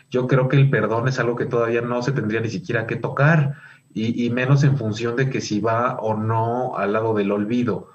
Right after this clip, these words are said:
porque eso me suena a que nos lo trajeron las canciones. Entonces yo iría más pro,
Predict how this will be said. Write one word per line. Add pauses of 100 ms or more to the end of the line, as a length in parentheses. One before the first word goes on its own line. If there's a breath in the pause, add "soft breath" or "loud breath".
(300 loud breath)
porque
eso
me
suena
a
que
nos
lo
trajeron
las
canciones. (1040 loud breath)
Entonces
yo
iría
más
pro,